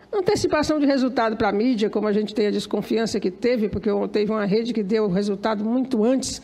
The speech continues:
de terminar o voto, né? Então, o que a gente diz é isso, condenar o Lula sem provas, né?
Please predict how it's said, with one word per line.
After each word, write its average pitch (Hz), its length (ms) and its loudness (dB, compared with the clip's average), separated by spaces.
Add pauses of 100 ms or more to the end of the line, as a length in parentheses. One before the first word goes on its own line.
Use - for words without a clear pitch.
(360)
de 208 100 -4
terminar 208 480 2
o 196 80 2
voto, 233 500 0 (160)
né? 269 200 -4 (1120)
Então, 330 360 2
o 311 60 0
que 330 80 0
a 330 60 6
gente 349 180 2
diz 359 180 4
é 359 80 2
isso, 330 400 2
condenar 302 460 2
o 311 80 2
Lula 320 220 4
sem 339 180 0
provas, 226 500 0 (1120)
né? 269 140 -4